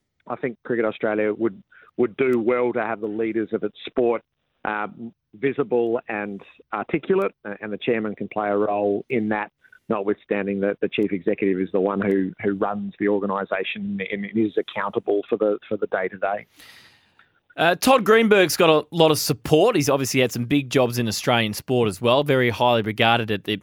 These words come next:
Speaker 2: at the A C A at the moment. Uh, can you see a time where he's working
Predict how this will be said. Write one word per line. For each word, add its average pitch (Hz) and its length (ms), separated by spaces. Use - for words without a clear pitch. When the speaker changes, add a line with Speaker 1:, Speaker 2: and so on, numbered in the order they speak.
Speaker 2:
at 117 180
the 110 120
A 107 160
C 110 220
A 107 60
at 107 180
the 101 80
moment. 139 520
Uh, 143 360
can 147 140
you 147 80
see 175 240
a 151 40
time 147 300
where 139 100
he's 135 220
working 131 500